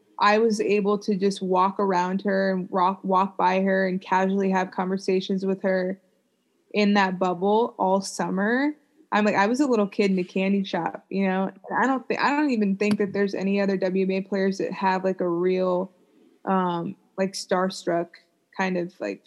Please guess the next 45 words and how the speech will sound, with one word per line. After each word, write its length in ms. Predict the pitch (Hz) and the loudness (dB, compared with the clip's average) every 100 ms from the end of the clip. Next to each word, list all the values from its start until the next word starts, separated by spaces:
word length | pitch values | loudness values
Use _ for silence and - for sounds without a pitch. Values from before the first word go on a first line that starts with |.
| - | -6
feeling 540 | 185 190 202 226 214 - | -4 -2 -2 -4 -8 -6
with 200 | 214 208 | -6 -2
someone. 400 | 214 214 240 240 | -2 0 0 0
I 140 | 190 | -2
don't 140 | 202 | -4
know 120 | 175 180 | -4 -6
if 120 | 190 | -4
there 160 | 185 175 | -2 0
is 260 | 196 214 | 0 0
or 80 | 220 | -2
not, 240 | 220 226 | -2 -4
but 140 | - - | -6 -6
for 100 | 202 | -2
me, 400 | 190 190 185 - _ _ _ _ _ - | 0 0 -2 -4 _ _ _ _ _ -4
it 120 | 190 | -2
was 160 | 190 | -2
D 180 | 175 185 | 0 -2
T 340 | 180 185 185 - 269 | -2 -2 -2 0 0
and 120 | 349 330 | 0 0
Sue 220 | - 214 | -2 0
Bird 340 | 190 190 196 | 2 2 2
and 240 | 220 254 240 | 2 2 2
Megan 300 | 202 196 190 | 0 0 0
Rapinoe. 600 | 185 - 190 185 185 190 | -2 -2 -2 0 -2 0
You 100 | 208 | 0
know, 120 | 202 | 2
we 140 | 262 | 2
had 240 | 285 294 - | 2 2 0
some 180 | 254 | -2
pretty 380 | 214 - 202 190 | -2 -2 -2 -2
cool 440 | - - 214 196 190 | -6 -2 2 2 0
people 480 | - 190 185 180 170 | -4 -6 -2 -2 0
inside 520 | 190 190 196 180 180 | -2 -2 0 -2 -2
the 80 | 160 | -4
bubble. 540 | 151 - 160 - 208 _ _ _ _ _ - | -6 -4 -4 -6 -10 _ _ _ _ _ -2
Um, 360 | 185 170 202 | -2 -2 -6
but 100 | 202 | -2
yeah, 300 | 196 170 - - | 0 0 -2 -2
I 80 | 190 | 0
mean, 180 | 190 180 | 0 0
D 140 | 185 | -4
T 240 | 185 185 | -2 -2
has 280 | 185 180 175 | -2 -2 -4
that, 200 | - - | -6 -8
like, 300 | - 87 - | -8 -10 -12